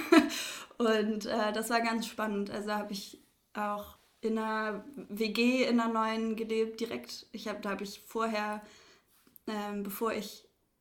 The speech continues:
nach Bali geflogen bin, hab ich die Ausbildung gemacht, hab ich in der W G noch nicht gewohnt. Also ich bin den Tag vor Bali umgezogen, bin weggeflogen und dann wiedergekommen zum Lockdown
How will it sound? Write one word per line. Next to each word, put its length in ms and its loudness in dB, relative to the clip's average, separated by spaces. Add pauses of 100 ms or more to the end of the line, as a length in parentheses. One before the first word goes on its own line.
nach 200 -4
Bali 380 10
geflogen 320 4
bin, 120 2
hab 60 -2
ich 80 -6
die 120 -6
Ausbildung 400 -2
gemacht, 300 -6
hab 160 -4
ich 160 -8
in 100 -4
der 140 -2
W 80 -4
G 120 -4
noch 120 -4
nicht 160 -8
gewohnt. 380 2
Also 140 -2
ich 80 -10
bin 100 -4
den 120 -4
Tag 280 -2
vor 180 0
Bali 340 4
umgezogen, 800 -2
bin 180 -2
weggeflogen 800 -2
und 140 -4
dann 260 0
wiedergekommen 640 -2
zum 200 -6
Lockdown 640 -2